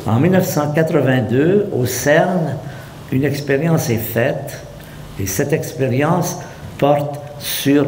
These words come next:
justement cette question, combien de familles de particules élémentaires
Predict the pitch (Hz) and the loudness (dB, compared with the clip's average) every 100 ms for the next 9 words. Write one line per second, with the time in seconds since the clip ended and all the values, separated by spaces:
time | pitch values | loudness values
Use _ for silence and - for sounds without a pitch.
0 | 143 101 131 - 135 131 147 - - 135 | 0 0 -2 0 -2 0 -2 -2 -2 -2
1 | 113 - 110 - 135 127 - - - - | -2 -2 -4 -2 0 0 0 -6 -10 -6
2 | - 147 147 160 151 - - - - 107 | 2 4 4 4 2 0 -6 -10 -6 -2
3 | 113 113 127 127 101 - - - 127 110 | 2 2 2 2 -2 -4 -6 -4 0 0
4 | 101 101 104 - 135 143 | 0 -2 -4 0 2 2